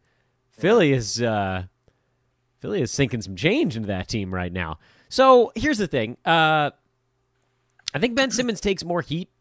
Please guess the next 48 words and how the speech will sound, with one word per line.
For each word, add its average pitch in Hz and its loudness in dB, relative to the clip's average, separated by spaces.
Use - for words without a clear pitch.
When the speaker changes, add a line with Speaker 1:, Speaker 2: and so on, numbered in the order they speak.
Speaker 2:
than 143 -6
he 147 -8
should 247 -2
because 165 2
not 185 -2
everybody 143 2
needs 127 -4
to - -18
be 98 -6
able 135 -4
to 90 -6
shoot 196 -8
in 92 -6
the 87 -6
modern 85 -6
N 76 -12
B 76 -10
A. 78 -6
A 117 -2
lot 160 -4
of 254 -12
teams 113 -6
have, 90 -4
you 101 -10
know, 90 -4
the 104 -2
one 95 -2
guy 92 -4
who 87 -6
can't, 147 -2
and 120 2
they 131 2
just 139 0
have 135 -2
to 143 -6
make 127 0
sure 127 0
that 113 2
the 113 -6
other 156 4
four 123 2
guys 104 2
on 104 -6
the 95 -2
floor 107 2
with 95 2
him 82 -2
can, 156 0